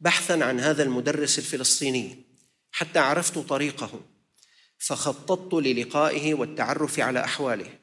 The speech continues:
يضيف الراجحي قائلًا: "التقيت المدرس الفاضل ووجدته بحال صعبة بلا عمل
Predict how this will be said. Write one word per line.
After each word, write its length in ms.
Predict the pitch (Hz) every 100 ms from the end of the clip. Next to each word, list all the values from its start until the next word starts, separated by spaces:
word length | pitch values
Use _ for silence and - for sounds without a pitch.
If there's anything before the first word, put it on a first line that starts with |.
| _ _ _ _ _ _ _ _
يضيف 340 | 143 151 196 175
الراجحي 520 | 156 160 151 - 131
قائلًا: 800 | 123 151 151 147 143 143 147 151 - 135
"التقيت 680 | 127 131 - 165 170 165 165 160 156 -
المدرس 640 | 151 131 127 151 147 139 147
الفاضل 600 | 123 143 123 110 107 110 _ _ _ - - -
ووجدته 640 | 160 139 156 185 190 160
بحال 500 | 135 - 151 147 131
صعبة 400 | - 139 117 107 - -
بلا 260 | 151 143
عمل 520 | 131 131 120 104 101